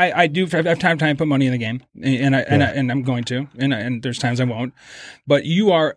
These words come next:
Speaker 1: actively involved in it.
Speaker 2: Yeah, I, I, they, because of what I do, Facebook has made, you know,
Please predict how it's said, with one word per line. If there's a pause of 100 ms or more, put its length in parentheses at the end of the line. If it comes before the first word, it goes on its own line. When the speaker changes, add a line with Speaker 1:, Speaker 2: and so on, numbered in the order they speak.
(140)
Speaker 1:
actively
involved
in
it. (560)
Speaker 2:
Yeah,
I,
I, (380)
they,
because
of
what
I
do,
Facebook
has
made, (420)
you
know,